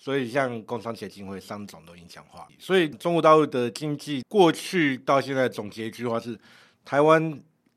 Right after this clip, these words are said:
尤其台商过去长期靠着中国大陆的经济快速成长的便车，所以有一些很大的优惠，不是，然后就享受到很大的经济成长利-，待-，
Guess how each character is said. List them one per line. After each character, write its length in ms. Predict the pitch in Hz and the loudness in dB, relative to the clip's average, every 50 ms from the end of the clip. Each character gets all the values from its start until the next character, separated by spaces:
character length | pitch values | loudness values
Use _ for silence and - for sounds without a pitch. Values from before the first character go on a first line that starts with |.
| _ | _
尤 160 | - 135 135 | -10 -8 -8
其 160 | 135 - 123 113 | -8 -8 -10 -8
台 180 | - 120 120 | -6 -6 -4
商 280 | 110 120 123 117 117 120 120 | -4 -4 -6 -6 -6 -8 -10
过 200 | - - 139 123 | -6 -4 -2 -2
去 260 | 120 - - 123 110 | -2 -4 -8 -10 -10
长 240 | 98 - 107 107 110 | -10 -12 -12 -12 -12
期 200 | 101 - - 95 | -14 -16 -18 -20
靠 200 | - - - 113 | -16 -12 -10 -8
着 140 | 104 101 92 | -8 -8 -10
中 180 | - 110 107 | -12 -14 -14
国 80 | 95 98 | -14 -12
大 140 | 98 104 98 | -10 -10 -10
陆 140 | 98 98 95 | -10 -12 -14
的 420 | - 98 92 87 87 87 85 - _ | -16 -18 -20 -20 -20 -20 -20 -20 _
经 140 | - - 120 | -20 -18 -16
济 140 | 101 113 107 | -16 -16 -14
快 160 | 98 107 107 | -12 -12 -12
速 120 | 95 104 | -12 -14
成 200 | 98 - 95 90 | -18 -18 -18 -18
长 220 | 90 - 82 - - _ _ _ | -18 -18 -20 -20 -20 _ _ _
的 100 | 92 90 | -20 -20
便 260 | - - 117 101 95 | -14 -12 -12 -12 -12
车， 320 | 95 - 95 92 90 87 85 | -14 -16 -16 -18 -18 -18 -18
所 160 | - 110 104 | -16 -14 -12
以 80 | 101 98 | -12 -12
有 120 | 95 87 | -14 -16
一 60 | 90 | -16
些 340 | 92 - 107 104 101 101 95 95 _ _ _ _ _ _ _ _ _ _ | -16 -16 -14 -14 -14 -14 -16 -20 _ _ _ _ _ _ _ _ _ _
很 120 | 92 98 | -18 -10
大 200 | 98 120 104 98 | -8 -6 -6 -6
的 100 | 87 92 85 82 _ _ _ _ _ _ | -10 -14 -20 -20 _ _ _ _ _ _
优 180 | 120 120 117 | -10 -8 -8
惠， 340 | 113 123 - 139 110 95 - _ _ _ _ _ - _ _ _ | -6 -4 -2 -2 -2 -4 -6 _ _ _ _ _ -20 _ _ _
不 80 | 127 | -10
是， 120 | 123 123 120 123 107 110 | -10 -10 -10 -12 -12 -8
然 160 | 120 120 120 | -6 -4 -4
后 20 | |
就 160 | 117 127 131 | -2 -4 -4
享 200 | 123 - - 101 | -4 -4 -6 -10
受 160 | 90 - 127 135 | -8 -4 -2 0
到 280 | 135 123 113 104 104 - _ _ _ | 0 0 0 -2 -6 -12 _ _ _
很 200 | _ _ - 90 | _ _ -18 -10
大 180 | - 123 110 | -6 -6 -6
的 220 | 104 - 95 90 92 | -6 -8 -12 -18 -18
经 180 | - - 117 | -16 -14 -14
济 120 | 113 107 101 | -12 -12 -12
成 120 | 101 98 95 | -12 -12 -12
长 200 | 95 95 82 87 | -14 -16 -18 -16
利-， 220 | 101 113 104 92 _ _ | -14 -14 -14 -16 _ _
待-， 180 | - 113 107 | -8 -8 -8